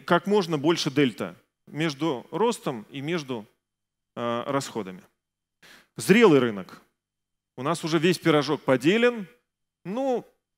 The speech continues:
с-, что тогда? Рынок поделен. Главная задача — удерживать клиентов и понемногу увеличивать свою долю.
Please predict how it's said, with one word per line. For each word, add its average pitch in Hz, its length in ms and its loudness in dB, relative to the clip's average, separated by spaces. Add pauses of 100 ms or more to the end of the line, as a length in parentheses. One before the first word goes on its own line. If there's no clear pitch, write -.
с-, 175 200 -10
что 240 200 -4
тогда? 170 380 0 (1200)
Рынок 240 320 4
поделен. 147 480 2 (380)
Главная 196 440 4
задача — 180 400 2
удерживать 156 500 2
клиентов 202 560 2
и 202 180 -4
понемногу 180 520 0
увеличивать 147 540 -2
свою 135 240 -6
долю. 104 260 -8